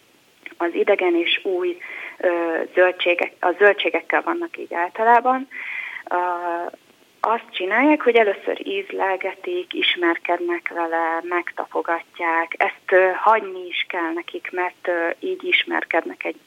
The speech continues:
ismeretlen étellel. Egyébként, ö, az ízlelő bimbót azért említettem, mert hogy a zöldségeknek általában van egy kesernyés ízük, amit legelőször lehet érezni. Mi ezt már nem érezzük felnőttként,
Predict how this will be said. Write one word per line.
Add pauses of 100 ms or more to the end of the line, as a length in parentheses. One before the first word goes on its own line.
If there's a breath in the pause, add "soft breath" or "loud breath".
ismeretlen
étellel. (640 loud breath)
Egyébként,
ö,
az
ízlelő
bimbót
azért
említettem,
mert
hogy (160)
a
zöldségeknek
általában (480 loud breath)
van
egy
kesernyés
ízük,
amit
legelőször
lehet
érezni. (160)
Mi
ezt
már
nem
érezzük
felnőttként,